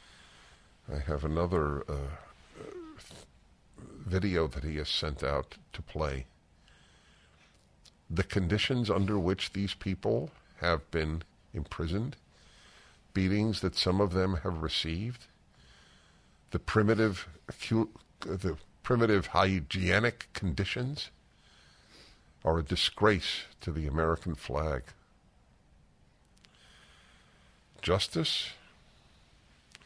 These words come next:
A beacon of justice? I don't believe so.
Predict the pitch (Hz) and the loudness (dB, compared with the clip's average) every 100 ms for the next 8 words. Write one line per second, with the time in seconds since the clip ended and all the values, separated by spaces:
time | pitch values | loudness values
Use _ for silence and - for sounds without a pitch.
0 | - - - 76 60 - 107 - 113 101 | -20 -20 -6 -4 -2 0 0 0 2 0
1 | 92 113 117 - 151 - - - - - | 4 6 6 2 -4 -4 -8 -12 -18 -20
2 | - - - - - - - - - - | -20 -20 -20 -20 -20 -20 -20 -20 -20 -20
3 | - - _ _ - - 62 62 62 65 | -20 -20 _ _ -10 -8 -6 -6 -6 -6
4 | - - 50 - | -6 -8 -8 -10